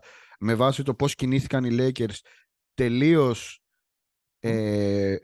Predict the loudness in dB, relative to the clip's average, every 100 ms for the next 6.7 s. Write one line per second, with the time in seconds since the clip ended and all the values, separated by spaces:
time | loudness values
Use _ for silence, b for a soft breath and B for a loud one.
0 | -10 -10 -2 0 0 -2 0 2 2 2
1 | 0 0 0 2 2 0 0 0 0 0
2 | -2 0 -2 -2 -4 -6 -2 -2 0 0
3 | -2 -4 -8 -4 -2 0 0 2 2 2
4 | 2 2 0 2 2 2 -6 -4 -2 -2
5 | -4 -2 -2 0 0 0 -2 -2 -2 0
6 | 0 0 0 0 -2 -6